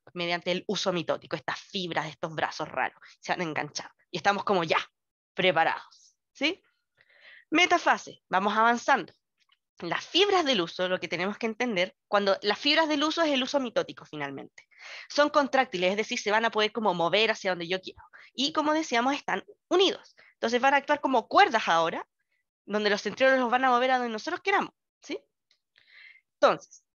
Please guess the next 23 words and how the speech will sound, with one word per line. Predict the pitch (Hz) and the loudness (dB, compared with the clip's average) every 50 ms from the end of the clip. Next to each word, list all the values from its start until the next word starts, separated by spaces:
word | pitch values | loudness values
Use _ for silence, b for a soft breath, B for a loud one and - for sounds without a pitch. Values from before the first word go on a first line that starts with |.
| _ _ _ _ _ - | _ _ _ _ _ 2
en | 415 415 415 | 4 6 6
la | 403 392 | 6 6
metafase, | 370 370 370 349 339 - 277 285 277 311 302 | 6 4 2 0 0 2 2 2 2 0 -2
¿qué | 302 311 | -2 -2
es | 311 | -2
lo | 330 320 | -2 -2
que | 302 311 | -2 0
va | 302 294 | 0 0
a | 294 | 0
pasar? | 294 247 - - - - 202 | -2 -4 -6 -8 -12 -4 0
Vamos | 190 220 226 254 - | 2 2 4 4 4
a | - 196 190 | 2 2 2
agarrar | 160 165 175 220 285 349 359 | 2 2 2 4 4 4 2
los | 381 - | 2 0
cromosomas, | - 359 359 370 349 - 220 202 208 190 | -2 -2 -2 -2 -4 -6 -6 -4 -4 -2
bueno, | 180 170 165 | -2 -2 0
ya | 160 190 226 | 2 2 0
los | 254 247 | 0 -2
tenemos | - 285 285 294 302 302 330 320 320 | -2 -2 0 0 0 0 -2 -2 -2
a, | - - - | -2 -2 0
a, | - - 294 302 302 320 - - - | 0 0 0 0 0 -4 -8 -8 -8
alin-, | 294 302 320 311 285 | -6 -4 -4 -4 -6
eh, | - 214 214 226 233 - | -6 -8 -8 -8 -10 -12